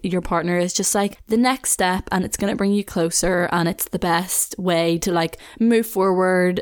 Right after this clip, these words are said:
with your relationship, all this. And I really don't agree with it that much. I think if anything,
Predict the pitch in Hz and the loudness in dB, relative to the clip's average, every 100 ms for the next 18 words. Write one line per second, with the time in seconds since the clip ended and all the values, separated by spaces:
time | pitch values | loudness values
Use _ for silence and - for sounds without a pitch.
0 | - 190 185 180 170 156 165 170 170 170 | -2 -2 0 0 0 0 -2 -4 -2 -2
1 | 165 - - 165 160 147 147 185 - - | -2 -6 -4 -2 0 0 -2 -2 -4 -6
2 | - - - _ _ - 262 294 294 381 | -6 -20 -20 _ _ -2 2 4 4 4
3 | 508 554 571 _ _ - 202 220 196 - | 2 0 -8 _ _ -2 2 2 -2 -8
4 | _ 196 - 151 156 190 180 180 147 202 | _ -4 -2 0 0 0 -2 -2 0 0
5 | 240 185 - 190 202 - 160 156 165 175 | 0 -2 -2 -2 -2 -4 -2 -2 -2 0
6 | 175 180 | 0 0